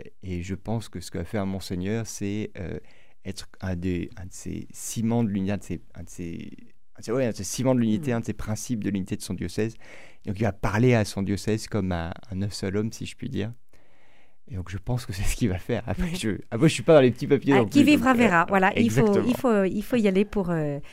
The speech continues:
Speaker 2: pour se, bien se rendre compte, compte. Donc dimanche huit juin, il y aura mille personnes, hein, des adultes et des adolescents qui vont recevoir le sacrement de la confirmation, euh, au cours de la messe de Pentecôte qui aura lieu donc l'après-midi.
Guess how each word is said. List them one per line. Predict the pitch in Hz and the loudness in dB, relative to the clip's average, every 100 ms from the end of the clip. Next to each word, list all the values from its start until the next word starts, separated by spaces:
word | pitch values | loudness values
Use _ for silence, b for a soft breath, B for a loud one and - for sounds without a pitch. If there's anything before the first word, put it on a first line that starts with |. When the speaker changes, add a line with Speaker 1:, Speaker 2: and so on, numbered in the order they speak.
| B B | B B
Speaker 2:
pour | - 214 | -4 -2
se, | - | 0
bien | 196 214 | 2 2
se | 226 | 0
rendre | - 190 | 2 0
compte, | 196 180 | 0 -4
compte. | - 240 269 | -2 -4 -4
Donc | - 175 180 | -4 -2 -2
dimanche | 185 202 214 214 | 2 4 4 2
huit | 208 202 | 0 0
juin, | 180 | 0
il | 190 | 0
y | 147 | 0
aura | 139 | -2
mille | 139 160 220 262 240 | -2 0 2 2 -2
personnes, | 202 - - 175 | -4 -4 -4 -4
hein, | 151 | -4
des | 151 160 | -4 -4
adultes | 165 160 190 | -4 -4 -6
et | 165 | -4
des | 151 156 | -4 -4
adolescents | 151 151 151 208 | -4 -4 -4 -8
qui | - | -8
vont | 156 | -10
recevoir | 143 - 165 175 | -8 -6 -4 -4
le | 143 | -4
sacrement | 185 180 175 175 | -6 -4 -4 -2
de | 156 | -2
la | 143 | -4
confirmation, | 175 - 165 160 - 214 277 B B B B - | -6 -6 -4 -4 -6 -6 -8 B B B B -2
euh, | 151 156 | 0 0
au | 175 | 0
cours | - 180 | -2 -2
de | 160 | 0
la | |
messe | 160 165 156 | 2 0 0
de | 160 | -2
Pentecôte | 151 151 190 | -2 -4 -4
qui | 165 | -6
aura | 127 131 | -8 -8
lieu | 151 | -8
donc | 139 117 | -10 -6
l'après-midi. | 151 165 - 160 151 151 | -4 -2 -2 0 0 -2